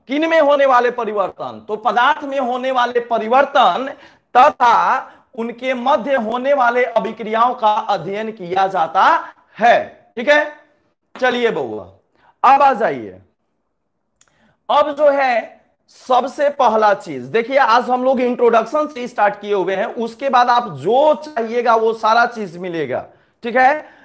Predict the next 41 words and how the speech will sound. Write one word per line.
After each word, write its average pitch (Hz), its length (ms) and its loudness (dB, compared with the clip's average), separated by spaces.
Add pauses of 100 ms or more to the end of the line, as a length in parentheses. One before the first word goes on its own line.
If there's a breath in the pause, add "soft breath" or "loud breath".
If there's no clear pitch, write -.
(100 loud breath)
मैं 180 120 0
आपको 240 340 0
बता 220 320 4
दूं, 233 320 -4 (480 soft breath)
जैसे 214 360 -4
मैं 233 160 -4
आगे 220 280 4
आपको 220 280 2
बताऊंगा 202 560 0
कि 214 160 -14
केमिस्ट्री 220 560 -12
के 240 160 -6
कितनी 240 420 -8
शाखाएं 190 480 -4
हैं, 104 160 -14 (120)
उसमें 247 360 0
से 262 420 2 (180 loud breath)
हम 208 180 4
लोग 240 180 4
के 247 140 4
सिलेबस 240 540 0
में 262 160 -6
कौन 247 240 -2
कौन 247 220 -4
सी 240 160 -12
शाखा 208 360 -6
पढ़नी 165 420 -4
है। - 520 -6
जैसे 220 320 2
फिजिकल 220 500 0
केमिस्ट्री 214 440 -4
हो 208 160 0
गया, 196 200 6 (400 loud breath)
ऑर्गेनिक 214 500 0
केमिस्ट्री 208 420 -8
हो 202 160 0
गया, 196 420 0 (220 loud breath)
इनऑर्गेनिक 214 600 0
केमिस्ट्री 202 420 -8
हो 196 160 -2
गया, 196 420 0